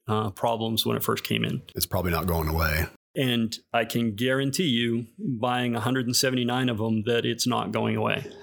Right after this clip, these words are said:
Speaker 1: Um, the Air Force will fix it. Um, I was down, uh, at norad NORTHCOM at a conference back in May, um, and, uh, Lieutenant General Pierce said,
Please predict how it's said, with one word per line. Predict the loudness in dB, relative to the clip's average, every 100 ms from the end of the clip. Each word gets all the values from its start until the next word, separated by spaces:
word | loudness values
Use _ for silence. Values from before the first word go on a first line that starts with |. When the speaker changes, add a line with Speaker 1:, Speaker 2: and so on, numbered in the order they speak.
| -20 _ -12 -2
Speaker 1:
Um, | 0 0 0 -4 -10 _ -6
the | 0 2
Air | 0
Force | 0 0 0
will | 0 0 0 -2
fix | -2 0 0
it. | 0 -2 -10 _ -20 -20 -20 -20 _ -4
Um, | -2 2 0 0
I | 0
was | 0 0
down, | 0 2 2 2 0 -2 -6 _ _ _
uh, | -2 0 0
at | 0 0 0
norad | -2 0 2 0
NORTHCOM | 0 -2 -2 -2 0
at | 0
a | 0
conference | 0 -2 0 0 2 2 0
back | -2 -2 0 0
in | -2 0
May, | 0 2 2 0 -2 -10 -6
um, | 0 2 2 0 0 -2 0
and, | 2 2 0 0
uh, | 0 0 0
Lieutenant | -2 -2 0 0 0 0
General | -2 -2 -2
Pierce | -2 -2 0 0
said, | 0 2 0 -4